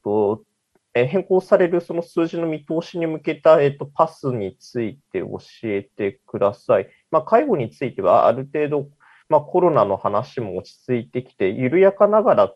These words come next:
な成長に、まあ、戻ってくるんだろうなと。で、一方で国内教育については多分売り上げ厳しい中で、えー、だと思いますので、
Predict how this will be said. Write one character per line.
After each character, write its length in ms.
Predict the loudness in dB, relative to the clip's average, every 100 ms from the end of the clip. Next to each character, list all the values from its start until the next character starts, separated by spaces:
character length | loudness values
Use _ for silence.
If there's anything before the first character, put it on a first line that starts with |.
| -8
な 160 | -4 -4
成 280 | -2 -6 -4
長 220 | -4 -2
に、 80 | 2
ま 120 | 0
あ、 40 |
戻 340 | 0 -4 -4 -6
っ 60 | _ -10
て 100 | -10
く 220 | -6 -6
る 140 | -4 -4
ん 100 | 0
だ 140 | 0
ろ 160 | 0 -4
う 20 |
な 120 | -6
と。 260 | -8 -10 -12 _ -20 _
で、 140 | -2 -2
一 160 | -2
方 100 | 0
で 100 | 0
国 420 | 2 -2 0 -2 2
内 200 | 0 0
教 140 | -2
育 160 | -2 -6
に 100 | -8
つ 100 | -10
い 60 |
て 80 | -4
は 140 | 0 2
多 120 | 2
分 200 | 0 -8 _ _ -8
売 120 | 0
り 80 | 0
上 80 | 2
げ 140 | -2
厳 320 | -4 -6 -4
し 300 | -6 -6 -4
い 20 | 0
中 340 | -2 2 0
で、 280 | 0 -6 -10 _ -4
え 260 | 0 2
ー、 40 | 2
だ 120 | 0
と 120 | -2
思 240 | -8 -6 -4
い 20 |
ま 140 | -6
す 160 | -6 -6
の 80 |
で、 120 | -2